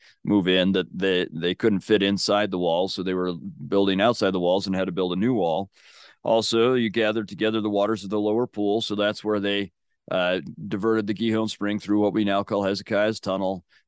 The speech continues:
uh, down to the Siloam pool, uh, and so on. "You've numbered the houses of Jerusalem, and the houses have you broken down to fortify the wall." I think we showed some pictures of that once, uh, where the,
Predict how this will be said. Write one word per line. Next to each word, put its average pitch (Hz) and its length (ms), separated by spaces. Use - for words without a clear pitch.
uh, 92 160
down 98 240
to 98 80
the 92 80
Siloam 110 420
pool, 95 420
uh, 90 280
and 90 160
so 78 240
on. 95 320
"You've 104 140
numbered 127 400
the 120 80
houses 113 420
of 127 80
Jerusalem, 117 480
and 113 80
the 98 60
houses 107 380
have 101 160
you 101 80
broken 110 340
down 101 180
to 107 60
fortify 104 460
the 117 80
wall." 98 320
I 92 60
think 104 260
we 98 60
showed 101 280
some 98 140
pictures 104 380
of 90 60
that 98 200
once, 95 360
uh, 85 240
where 90 440
the, 87 640